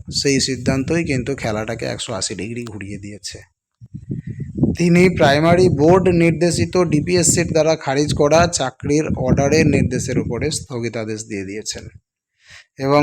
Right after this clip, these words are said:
বাতিল হওয়া আটজন চাকরি প্রার্থীকে পুনরায় কাজে বহালের নির্দেশ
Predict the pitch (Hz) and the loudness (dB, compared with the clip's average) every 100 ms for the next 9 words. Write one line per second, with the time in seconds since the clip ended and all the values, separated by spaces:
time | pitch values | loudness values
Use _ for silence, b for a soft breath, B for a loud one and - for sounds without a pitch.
0 | 143 139 143 190 190 180 180 165 160 151 | 6 4 4 4 6 8 8 6 6 4
1 | 151 180 190 180 160 160 147 139 135 139 | 0 0 2 2 0 0 2 0 0 -4
2 | 156 170 - 135 135 139 165 180 160 135 | -2 -2 -2 -4 0 4 4 4 2 0
3 | 139 120 117 127 135 131 117 110 | -2 -2 0 2 0 0 -4 -6